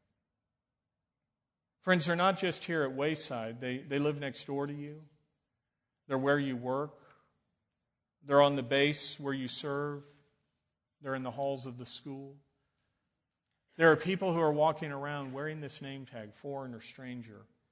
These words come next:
outsider. And they're wondering, "Will I be welcome? Will people here make me feel welcome?"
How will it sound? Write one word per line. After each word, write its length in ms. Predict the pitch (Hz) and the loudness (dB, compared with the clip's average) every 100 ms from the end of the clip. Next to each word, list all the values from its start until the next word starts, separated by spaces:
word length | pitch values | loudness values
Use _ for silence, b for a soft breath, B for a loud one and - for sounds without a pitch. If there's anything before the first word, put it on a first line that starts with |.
| _ _ _ _ _ _ _ 123 | _ _ _ _ _ _ _ -16
outsider. 580 | 120 - 127 113 113 113 - _ _ _ _ _ _ _ B B | -12 -10 -8 -10 -14 -20 -20 _ _ _ _ _ _ _ B B
And 140 | 226 | 6
they're 100 | 208 | 6
wondering, 520 | 175 202 220 202 175 | 8 4 4 4 2
"Will 140 | 165 175 | 4 6
I 140 | 185 | 6
be 160 | 190 190 | 4 2
welcome? 480 | 170 170 175 151 147 | 4 4 2 -2 0
Will 160 | 151 | 0
people 400 | 151 - 202 196 | 0 -4 -4 -4
here 460 | 151 160 160 160 156 B B | -6 -4 -4 -4 -6 B B
make 220 | 160 160 | -2 0
me 100 | 160 | -4
feel 300 | 147 156 147 | -6 -4 -4
welcome?" 460 | 139 131 131 143 | -4 -6 -8 -18